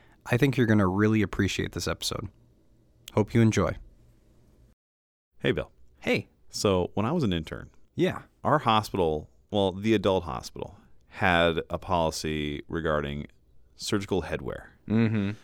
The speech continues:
Speaker 2: We could only wear bouffants in the O R. Do you remember this?
Speaker 1: Mm-hmm. Oh, yeah.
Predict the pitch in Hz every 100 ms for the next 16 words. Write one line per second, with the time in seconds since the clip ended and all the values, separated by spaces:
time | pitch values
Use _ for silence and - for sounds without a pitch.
0 | _ - - 87 113 120 101 104 - 92
1 | 85 92 85 82 78 67 57 - - -
2 | 95 98 - 95 92 95 95 92 113 139
3 | 92